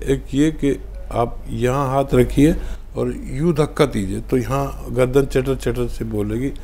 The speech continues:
और इधर रखिए हाथ और ऐसे करिए तो गर्दन की डिस्क अपनी जगह पर आ जाती है। ऐसे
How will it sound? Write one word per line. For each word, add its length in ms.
और 240
इधर 340
रखिए 440
हाथ 320
और 220
ऐसे 300
करिए 400
तो 160
गर्दन 440
की 160
डिस्क 240
अपनी 260
जगह 260
पर 180
आ 160
जाती 380
है। 80
ऐसे 380